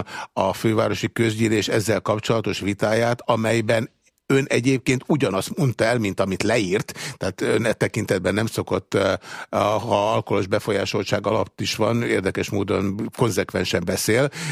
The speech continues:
de ott épp olyan értetlenség fogadta a közgyűlésen, tehát mint akik nem akarják érteni, miközben ez a történet, ö, nem, ö, politikai szándékkal bíró történet, de az egészet ráterelték arra a vágányra.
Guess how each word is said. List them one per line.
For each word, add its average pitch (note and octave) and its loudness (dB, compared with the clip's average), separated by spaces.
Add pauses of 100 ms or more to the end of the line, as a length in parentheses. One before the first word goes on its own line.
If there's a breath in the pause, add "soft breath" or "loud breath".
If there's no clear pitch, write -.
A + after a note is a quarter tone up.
de A#2 0
ott D3+ 0
épp E3 2
olyan G#2+ 2
értetlenség G2 0
fogadta G#2 0
a F#2+ 2
közgyűlésen, A2+ 2
tehát A2 0 (240)
mint B2+ 0
akik B2 -2
nem C#3 2
akarják G#2+ 2
érteni, A2 0
miközben A2 0
ez A2 0
a G2 0
történet, A#2 0 (360 loud breath)
ö, A2+ 2 (240)
nem, A2+ 2
ö, A2+ 0
politikai G2 0
szándékkal G2+ 0
bíró G#2+ 0
történet, B2+ 2
de A#2+ 4
az A2+ 2
egészet G2+ -2
ráterelték G2 -2
arra F#2 -4
a F#2+ 2
vágányra. E2 -6